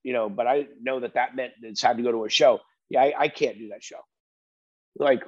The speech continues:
"What do you mean you can't do the show?" Well, it went through about six levels of people through the Food Network and this production company, everybody just read me the riot act of me wasting everybody's time. I said, "I just gotta be real." Finally, to the president of the network, I said,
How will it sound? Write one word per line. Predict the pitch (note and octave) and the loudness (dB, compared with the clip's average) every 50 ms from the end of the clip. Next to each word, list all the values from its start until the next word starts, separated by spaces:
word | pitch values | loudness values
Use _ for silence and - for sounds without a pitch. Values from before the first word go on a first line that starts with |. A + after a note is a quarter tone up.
| - _ | -18 _
"What | - B2+ D#3+ | 0 2 4
do | F3+ | 4
you | F#3 | 4
mean | A#3+ G3 | 4 0
you | A2+ | -2
can't | - C#3 A#2 - - | -2 -2 -2 -2 -2
do | A2+ G2+ | -4 -4
the | G2+ | -4
show?" | F#2+ - G2+ - - - _ - - - _ | -4 -4 -2 -2 -4 -4 _ -20 -20 -12 _
Well, | - A2+ C#3+ G3 | 4 6 8 8
it | A3 A3+ | 8 6
went | G3+ F3+ D#3+ - | 2 2 2 2
through | E3 D3+ | 2 2
about | C#3 B2 C3 A#2 - - | 4 4 4 2 2 -2
six | - - - - - - - - | -2 -2 0 0 0 -2 -2 -4
levels | C3+ C#3+ D3+ D#3 D#3 C#3 C#3 C3+ A#2 - - | 0 4 6 6 6 4 2 -2 -4 -4 -8
of | B2 G#2 _ | -12 -12 _
people | - D#3+ D#3 B2 - B2+ | -4 -4 -4 -4 -4 -6
through | - - D3+ C3 | -2 0 2 2
the | B2+ - | 2 2
Food | - E3 D#3 D3 C3+ | 2 2 2 4 4
Network | D3+ D3 C#3+ C3+ B2 G#2+ | 2 0 0 0 -4 -8
and | B2 B2 B2 | -6 -8 -8
this | A2 - | -8 -8
production | - - B2+ D3 D3+ - - B2 A#2 | -4 2 4 4 4 4 2 -6 -2
company, | - A#2+ A2 - A2+ G#2+ G#2 G2 - - - _ - | -2 -2 0 0 0 -2 -2 -4 -6 -14 -6 _ 4
everybody | E3 F3 D#3 D#3 C#3+ C#3+ C3+ B2+ | 4 4 4 4 4 4 4 4
just | B2 B2+ G#2+ G2+ B2+ | 2 -4 -6 -6 -4
read | D#3 D#3 D3+ C#3 | -4 -4 -4 -2
me | C#3+ C3+ | 0 0
the | A#2 A#2 G#2 | 2 2 4
riot | A2 C3 D3 D#3 D3 B2+ | 6 8 8 8 6 4
act | A#2+ A2+ A2 - - | 2 0 -2 -2 -6
of | F#2+ | -4
me | G#2+ C3 A#2+ | -4 -2 0
wasting | A#2+ C3 C3 A#2+ - - B2 | 0 0 0 -2 -4 -8 -10
everybody's | A#2 A#2 G#2+ - | -10 -10 -10 -2
time. | - D3 E3 F3 C#3 A2 - - - - - - - | 2 4 4 6 4 2 0 -8 -20 -14 -6 -2 0
I | - | 2
said, | - - | 2 4
"I | - A#3 | 2 2
just | C#4+ A#3+ - | 0 -2 -4
gotta | F#3 E3 C#3 | -4 -4 -2
be | C3 B2 | -4 -4
real." | B2+ B2+ C#3 - - - | -4 -6 -6 -6 -2 2
Finally, | E3+ G#3 C4 E4+ C#4+ | 4 6 6 4 4
to | - G3+ | 2 -2
the | F3 | -2
president | - - D3+ D3 - C3 C3+ | -2 -6 -6 -6 -6 -6 -6
of | B2 | -2
the | C#3+ | -2
network, | F3 - F#3+ C#3+ - - | -2 -2 -4 -10 -10 -12
I | - | -12
said, | - - C#3 - | -8 -8 -8 -8